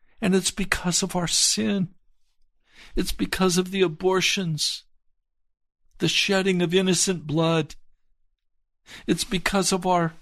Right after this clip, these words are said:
rejection of, of your laws, of morality,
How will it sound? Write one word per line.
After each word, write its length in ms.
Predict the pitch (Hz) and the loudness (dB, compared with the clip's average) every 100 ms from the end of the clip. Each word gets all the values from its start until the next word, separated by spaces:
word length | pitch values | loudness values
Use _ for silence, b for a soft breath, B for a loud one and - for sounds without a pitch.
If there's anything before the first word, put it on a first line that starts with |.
| - - - B _ - - | -20 -20 -20 B _ -20 -8
rejection 880 | 208 175 156 208 220 - - 208 165 | -4 -2 0 2 2 2 0 0 2
of, 200 | 160 143 - b b b b - _ _ _ _ _ _ _ _ - | 0 0 -8 b b b b -20 _ _ _ _ _ _ _ _ -14
of 140 | 185 | -4
your 140 | 175 | -2
laws, 480 | 151 170 190 180 135 | 0 0 2 0 0
of 140 | 170 156 | 0 0
morality, 840 | 165 165 170 185 180 165 151 - | 2 4 2 2 0 0 -2 -6